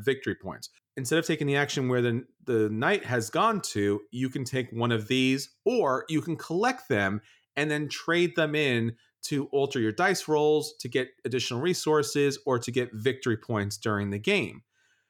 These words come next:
I would highly recommend playing with both Queenies in the game. It really does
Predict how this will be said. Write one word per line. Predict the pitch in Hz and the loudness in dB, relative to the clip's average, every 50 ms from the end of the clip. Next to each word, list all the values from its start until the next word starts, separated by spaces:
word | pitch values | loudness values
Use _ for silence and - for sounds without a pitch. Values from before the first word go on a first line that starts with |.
| _ _ _ _ _ _ _ _ - | _ _ _ _ _ _ _ _ -2
I | 151 185 | 2 2
would | 196 185 | 2 0
highly | - - - - - 220 269 277 262 233 | -2 -6 -8 0 0 0 2 2 2 2
recommend | 196 196 185 180 - 175 156 151 151 156 143 | 2 2 2 2 0 0 2 2 2 2 0
playing | - - - 151 151 147 | -4 -4 -2 -2 0 2
with | 147 147 147 147 | 0 0 0 0
both | - 139 143 143 139 - | 2 2 2 2 2 -2
Queenies | - - - 147 143 139 143 139 131 127 - | -12 -10 -6 -2 -2 0 0 0 -2 -2 -4
in | - 135 131 127 | -4 -4 -2 0
the | 120 117 | 0 -2
game. | 107 - 113 113 113 113 113 113 110 | 0 0 0 0 2 0 0 -2 -2
It | 123 123 - | -4 -4 -2
really | 117 131 139 160 185 175 165 | -2 0 2 4 4 2 2
does | 123 - 147 143 147 143 139 127 - | 0 0 0 2 4 2 2 0 -4